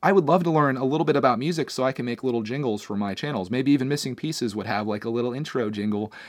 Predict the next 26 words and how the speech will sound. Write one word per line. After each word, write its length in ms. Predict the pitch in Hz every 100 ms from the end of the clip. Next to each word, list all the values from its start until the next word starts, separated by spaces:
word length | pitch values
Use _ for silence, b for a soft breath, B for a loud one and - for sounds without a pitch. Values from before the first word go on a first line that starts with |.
| B
You 80 | 127
know, 100 | 143
I 40 |
was 140 | 147 139
playing 260 | 147 139
piano 340 | 123 139 139 131
on 120 | 123
the 60 | 107
screen 280 | - 165
here 160 | 170 107
earlier. 320 | 101 98 104 B B B
Maybe 240 | 143 175
I 40 | 160
could 140 | 156
do 100 | 139
it 40 |
in 80 | 120
real 180 | 123 113
life, 260 | 110 85 -
but 100 | 120
that's 200 | 165 -
just 240 | 185 -
an 80 | 160
idea. 560 | 147 113 139 82 62 - B B B B -
And 160 | 151
I 360 | 139 - 143